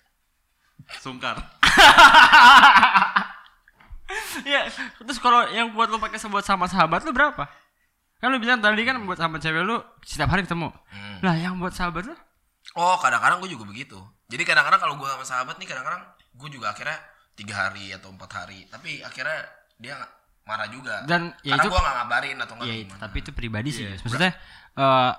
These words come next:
Speaker 2: untungnya kan dia punya teman kayak kita, Jos.
Speaker 1: Iya.
Speaker 2: Yang tadi dia bilang, kita nggak marah.
Speaker 1: Iya, iya. Soalnya kita
Speaker 2: Ya, karena pribadi gitu.
Speaker 1: Ah.
Speaker 2: Berani marah gua tampol.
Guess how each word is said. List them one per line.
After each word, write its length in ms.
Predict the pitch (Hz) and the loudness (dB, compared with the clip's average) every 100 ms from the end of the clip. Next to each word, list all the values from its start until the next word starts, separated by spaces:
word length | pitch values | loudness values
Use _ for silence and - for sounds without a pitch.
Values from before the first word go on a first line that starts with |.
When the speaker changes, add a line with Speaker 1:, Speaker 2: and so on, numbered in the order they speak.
| - _ _ _ _ | -10 _ _ _ _
Speaker 2:
untungnya 400 | 135 135 143 165 | -12 -6 -4 -2
kan 220 | 180 220 | -2 -2
dia 100 | 190 | -4
punya 140 | 190 165 | -6 -6
teman 160 | 156 | -4
kayak 160 | 180 131 | -6 -6
kita, 220 | 139 - | -6 -6
Jos. 240 | 92 90 - - - | -6 -6 -10 -12 -16
Speaker 1:
Iya. 340 | 107 98 92 | -16 -14 -10
Speaker 2:
Yang 140 | 95 135 | -4 0
tadi 120 | 151 | 0
dia 120 | 151 | 0
bilang, 400 | 143 151 120 110 | -2 -4 -4 -6
kita 160 | 110 120 | -6 -4
nggak 200 | 208 131 | -2 -4
marah. 240 | 165 170 120 | -4 -6 -8
Speaker 1:
Iya, 180 | 104 98 | -12 -12
iya. 180 | 95 92 - | -14 -20 -20
Soalnya 240 | - 107 143 | -8 -6 -6
kita 160 | 160 | -6
Speaker 2:
Ya, 100 | 180 | -2
karena 140 | 160 220 | 0 -2
pribadi 400 | 220 165 185 202 160 | -2 -4 -4 -4 -4
gitu. 160 | 131 | -4
Speaker 1:
Ah. 480 | 147 151 123 123 - | -2 -2 -2 -6 -14
Speaker 2:
Berani 320 | 120 123 190 | -4 0 2
marah 200 | 220 226 | 4 4
gua 120 | 175 | 4
tampol. 320 | 156 180 139 | 4 2 0